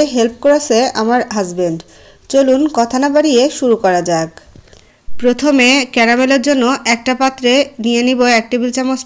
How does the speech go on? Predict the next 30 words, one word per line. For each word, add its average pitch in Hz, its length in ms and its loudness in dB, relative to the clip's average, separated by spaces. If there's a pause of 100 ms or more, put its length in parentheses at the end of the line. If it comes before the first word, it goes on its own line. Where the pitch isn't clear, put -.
পানি, 170 260 -4 (960)
তার 240 240 2
সাথে 285 280 -2
অ্যাড 247 240 4
করে 285 240 2
দেব 240 140 2 (260)
দুই 240 120 0 (100)
টেবিল 247 280 2
চামচ 277 320 0
চিনি। 180 300 -2 (800)
আপনারা 254 340 0
চাইলে 269 260 2 (140)
চিনির 262 360 2
পরিমাণটা 254 460 2 (200)
বাড়িয়ে 233 360 2
নিতে 208 240 -2
পারেন। 170 260 -2 (800)
এটাকে 269 400 0 (180)
মিডিয়াম 254 380 2 (200)
আঁচে 262 200 0 (200)
রাখতে - 340 -2
হবে, 170 240 -2 (840)
খুব 277 140 -2 (100)
দ্রুত 262 220 0 (180)
নাড়তে 220 380 0
হবে, 175 240 -2 (1400)
তা 233 100 2 (120)
না 262 160 -2
হলে 285 220 0 (400)
চিনিটা 254 360 0